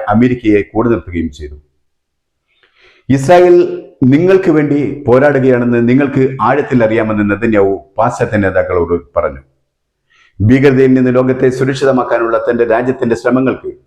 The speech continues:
അടച്ച വാതിലുകൾക്ക് പിന്നിൽ പാശ്ചാത്യ നേതാക്കൾ നന്ദി പറഞ്ഞതായും അദ്ദേഹം അവകാശപ്പെട്ടു.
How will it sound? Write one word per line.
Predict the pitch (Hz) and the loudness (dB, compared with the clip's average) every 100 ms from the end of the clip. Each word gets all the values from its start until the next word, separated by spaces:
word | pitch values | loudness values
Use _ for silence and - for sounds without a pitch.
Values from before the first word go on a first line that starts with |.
| _ _ _ _ _ _ | _ _ _ _ _ _
അടച്ച | 117 139 156 175 | -2 0 0 0
വാതിലുകൾക്ക് | 143 143 147 143 131 | 0 0 0 0 0
പിന്നിൽ | 127 127 127 123 | 0 0 0 -2
പാശ്ചാത്യ | 117 131 143 135 123 | -2 -2 -2 -2 0
നേതാക്കൾ | 117 110 110 110 | 0 0 0 0
നന്ദി | 107 110 147 | 2 2 0
പറഞ്ഞതായും | 127 107 101 90 90 87 85 | -2 -2 0 0 0 -2 -4
അദ്ദേഹം | 87 90 87 | -4 -2 -2
അവകാശപ്പെട്ടു. | 85 98 107 - _ | -2 -2 -4 -12 _